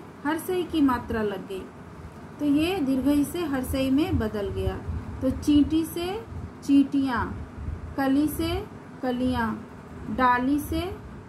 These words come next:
डालियाँ, गोली से गोलियाँ, तो ये भी आपको ध्यान में रखना होगा। तो इस तरह से वचन के इतने सारे नियम हो गए, ये सारे नियम हो गए।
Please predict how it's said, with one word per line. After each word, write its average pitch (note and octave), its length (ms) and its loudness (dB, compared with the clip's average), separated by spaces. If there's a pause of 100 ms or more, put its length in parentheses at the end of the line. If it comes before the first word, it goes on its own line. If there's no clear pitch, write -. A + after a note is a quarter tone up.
(100)
डालियाँ, A#3+ 680 0 (460)
गोली B3 500 4
से F4 300 -4 (440)
गोलियाँ, G#3 480 2 (1040)
तो B3+ 60 2
ये C#4 420 4 (460)
भी C#4 260 2
आपको E4+ 440 0
ध्यान A3+ 380 0
में C4 180 0
रखना G#3+ 400 -6
होगा। F#3+ 360 -8 (720)
तो C4+ 100 2
इस D#4+ 200 2
तरह F4 240 2
से F4 220 -2
वचन D4+ 480 2
के D4 220 0 (500)
इतने D#4+ 460 4
सारे C4+ 640 0 (300)
नियम B3+ 440 2
हो A#3+ 220 2
गए, B3+ 240 -2
ये B3 260 -2
सारे A#3+ 320 -2
नियम B3+ 360 2
हो B3 160 2
गए। C#4+ 240 0